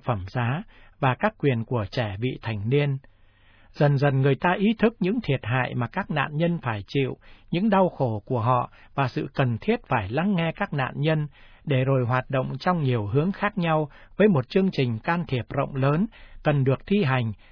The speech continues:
để chữa lành các vết thương, tái lập công lý, phòng ngừa các tội ác, huấn luyện các nhà giáo dục và những người làm việc hoặc có liên hệ với các trẻ vị thành niên,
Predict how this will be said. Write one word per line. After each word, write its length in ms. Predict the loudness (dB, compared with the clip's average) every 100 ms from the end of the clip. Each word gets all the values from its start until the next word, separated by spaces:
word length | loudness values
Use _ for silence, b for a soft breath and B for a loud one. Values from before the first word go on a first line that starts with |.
| b
để 200 | -2 -2 -2
chữa 160 | 0
lành 280 | 2 0 -2
các 140 | -4 -2
vết 140 | -2 -2
thương, 320 | -2 0 0 -4 b b
tái 200 | 0 2
lập 180 | 2 0 0
công 200 | 0 2
lý, 340 | 2 2 2 -4 b b
phòng 260 | 0 2 4
ngừa 180 | 4 2
các 140 | 0 -2
tội 180 | 0 -2 0
ác, 220 | -2 -2 -6 b b 2
huấn 180 | 4
luyện 260 | 6 2 2
các 200 | -4 -2
nhà 260 | 0 -2 -2
giáo 240 | -2 0
dục 180 | 0 -2 -4 b b -4
và 100 | 0
những 240 | 0 2
người 280 | 2 2 2
làm 260 | 0 0 0
việc 240 | -2 -2 b b -4
hoặc 180 | -4 -2
có 120 | 0
liên 240 | 4 4 4
hệ 280 | 2 0 0
với 160 | -2
các 200 | 0 -4 -2
trẻ 240 | -4 -2
vị 200 | -4 -4 -4
thành 300 | -6 -4 0
niên, 280 | 0 0